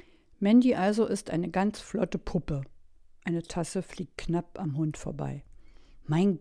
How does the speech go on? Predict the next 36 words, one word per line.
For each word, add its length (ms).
Gott, 240
darf 200
ich 140
überhaupt 600
nichts 300
sagen? 460
Was 220
hast 200
du 60
gegen 240
das 220
Wort 260
Puppe? 420
Wenn 100
es 140
dir 160
nicht 240
gefällt, 380
ersetze 440
es 200
doch 160
einfach. 600
Und 140
musst 240
du 160
wirklich 400
alles 320
mitschreiben? 640
Du 100
könntest 400
diese 380
kleinen 420
Meinungsverschiedenheiten 1120
zum 160
Beispiel 400
weglassen. 580